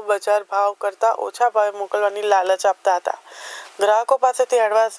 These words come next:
પેમેન્ટ તરીકે છસો થી આઠસો ડોલર જેટલી રકમ પડાવી લેતા અને બદલામાં હલકી ગુણવત્તાવાળી દવા અથવા તો કંઈ કંઈ ન મોકલતા ન હતા. આ સમગ્ર રેકેટનો મુખ્ય સૂત્રધાર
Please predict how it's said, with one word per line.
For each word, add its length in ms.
પેમેન્ટ 340
તરીકે 280
છસો 420
થી 140
આઠસો 280
ડોલર 440
જેટલી 340
રકમ 340
પડાવી 380
લેતા 260
અને 240
બદલામાં 500
હલકી 340
ગુણવત્તાવાળી 840
દવા 280
અથવા 260
તો 40
કંઈ 180
કંઈ 320
ન 40
મોકલતા 680
ન 80
હતા. 300
આ 220
સમગ્ર 380
રેકેટનો 460
મુખ્ય 340
સૂત્રધાર 540